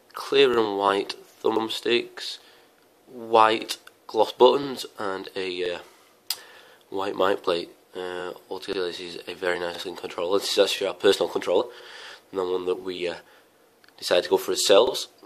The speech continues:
Uh, it has got full white L E Ds with a white L E D kit. Uh, as you can t-, tell, these are very bright. Uh,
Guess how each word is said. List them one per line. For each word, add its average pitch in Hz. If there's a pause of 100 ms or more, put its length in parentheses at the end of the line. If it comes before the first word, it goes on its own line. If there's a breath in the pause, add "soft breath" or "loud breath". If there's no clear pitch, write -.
(140)
Uh, 101
it - (200)
has 113 (220)
got - (800 soft breath)
full 110
white 107
L 101
E 101
Ds 95
with 92
a 92
white 95
L 98
E 92
D 92
kit. - (760 loud breath)
Uh, 95
as 92
you 92
can -
t-, - (260)
tell, 104
these 92
are 87
very 92
bright. 92 (1000 soft breath)
Uh, 92